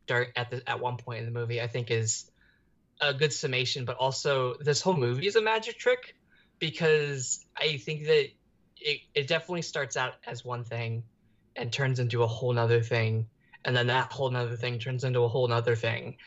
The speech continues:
Um, and from, like, minute one, everything is just sort of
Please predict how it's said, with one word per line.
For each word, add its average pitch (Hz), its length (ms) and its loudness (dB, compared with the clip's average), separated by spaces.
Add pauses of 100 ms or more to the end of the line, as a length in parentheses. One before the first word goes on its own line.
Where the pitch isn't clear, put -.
(360)
Um, 127 640 0 (160)
and 131 600 -2 (300)
from, 160 220 -2
like, 147 200 -2
minute 151 380 -4
one, 139 540 0 (100)
everything 139 440 -4
is 127 140 -4
just - 220 -8
sort 127 220 -2
of 117 100 -4